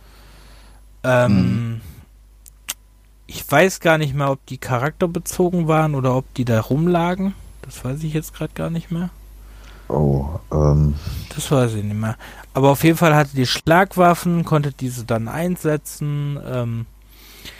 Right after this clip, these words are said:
Speaker 1: ja, war ein, äh, sehr schönes Spiel, ging, glaub ich, auch irgendwie acht, neun Stunden. Ähm,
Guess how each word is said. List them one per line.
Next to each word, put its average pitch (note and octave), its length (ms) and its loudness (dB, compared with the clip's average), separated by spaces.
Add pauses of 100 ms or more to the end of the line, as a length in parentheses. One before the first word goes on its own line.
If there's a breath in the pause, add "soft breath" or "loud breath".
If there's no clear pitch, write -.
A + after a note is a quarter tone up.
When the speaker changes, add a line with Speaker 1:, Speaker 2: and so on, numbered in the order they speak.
(300 loud breath)
Speaker 1:
ja, E3 360 6
war C#3+ 100 6
ein, C#3 260 2
äh, A#2+ 340 0 (1200 loud breath)
sehr C3 160 2
schönes D#3 280 4
Spiel, C#3 160 0
ging, B2 200 -2
glaub A2+ 240 -4
ich, A2+ 120 -10
auch A#2+ 240 -6
irgendwie A#2 240 -6
acht, - 260 -14
neun A2 220 -6
Stunden. E3+ 540 -4 (800 soft breath)
Ähm, B2+ 680 0